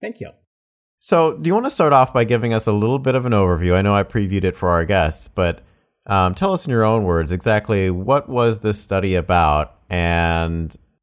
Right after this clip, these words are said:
Speaker 2: what did you learn?
Speaker 1: Yeah, so I think, um, I think the, let me talk about kind of the methodology that we used, 'cause I think that was really some of the special thing that was part of this study.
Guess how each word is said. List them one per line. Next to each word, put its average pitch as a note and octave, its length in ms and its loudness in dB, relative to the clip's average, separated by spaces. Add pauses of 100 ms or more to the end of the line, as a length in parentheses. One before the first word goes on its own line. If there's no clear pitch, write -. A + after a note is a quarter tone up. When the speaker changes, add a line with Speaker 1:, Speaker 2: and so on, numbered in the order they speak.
Speaker 2:
what G#2+ 240 -2
did G#2+ 160 -6
you F#2+ 100 -2
learn? D2 240 -6 (260)
Speaker 1:
Yeah, B3 380 0 (100)
so F3 360 -2
I E3+ 140 2
think, G3 480 -6
um, C#3+ 460 0
I D#3 100 -2
think G3+ 260 -6
the, D#3 220 2
let D3 120 -6
me F3 100 -4
talk D#3 280 -2
about C#3+ 240 -2
kind C3+ 180 -2
of A#2+ 80 -2
the A#2+ 80 2
methodology A2+ 720 -4
that G#2+ 160 -6
we G#2+ 80 -10
used, G#2 420 -8 (320)
'cause - 100 -12
I B2+ 60 0
think A2+ 180 -2
that A#2+ 100 0
was A2 160 -4
really A2 180 -2
some G#2+ 220 -6
of G2 80 -8
the G2 60 -6
special G#2+ 440 -8
thing G2+ 280 -8
that F#2+ 100 -10
was F#2+ 100 -14
part G2+ 240 -8
of F#2 80 -8
this A2+ 220 -4
study. F#2+ 420 -10